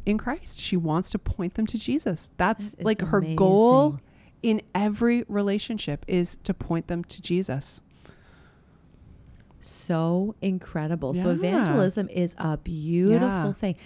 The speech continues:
Speaker 2: It's funny, you just stirred a memory when you were talking about your daughter. Jay, when he got diagnosed with cancer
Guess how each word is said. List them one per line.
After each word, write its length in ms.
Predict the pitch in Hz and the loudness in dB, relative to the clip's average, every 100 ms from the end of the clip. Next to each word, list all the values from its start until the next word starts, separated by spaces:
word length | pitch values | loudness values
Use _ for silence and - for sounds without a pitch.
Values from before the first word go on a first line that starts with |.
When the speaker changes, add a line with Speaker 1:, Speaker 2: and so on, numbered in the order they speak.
| - - | -20 -20
Speaker 2:
It's 120 | - | -2
funny, 280 | 277 381 208 | 0 0 0
you 140 | 190 | 0
just 640 | 175 - 285 453 - - 202 | -2 -4 -4 -4 -8 -12 -12
stirred 360 | - 202 202 | -6 -2 0
a 40 | 196 | 2
memory 440 | 175 185 196 151 | 2 2 0 0
when 160 | 156 170 | -2 -2
you 40 | |
were 60 | 165 | -2
talking 400 | - 165 - 175 | -4 -4 -2 -4
about 180 | 175 | -2
your 100 | - | -4
daughter. 340 | 156 151 180 277 - - - - - | -4 -4 -4 -4 -10 -20 -20 -20 -4
Jay, 360 | 202 208 170 | 0 2 4
when 120 | 165 185 | 4 2
he 100 | 214 | 0
got 180 | 214 | -2
diagnosed 360 | 185 175 180 175 | -2 -2 0 -2
with 120 | 175 | -6
cancer 520 | - 165 175 262 349 | -2 -2 -2 -4 -6